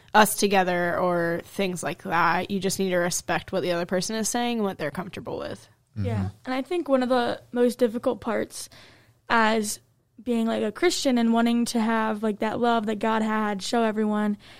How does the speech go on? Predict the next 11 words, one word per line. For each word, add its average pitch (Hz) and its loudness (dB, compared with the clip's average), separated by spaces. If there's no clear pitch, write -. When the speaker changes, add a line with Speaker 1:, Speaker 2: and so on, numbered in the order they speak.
Speaker 3:
um, 240 -4
that 254 4
they 254 8
matter. 233 6
It's 214 2
difficult 262 4
when 233 4
we 240 6
follow 226 4
someone 220 4
who 220 6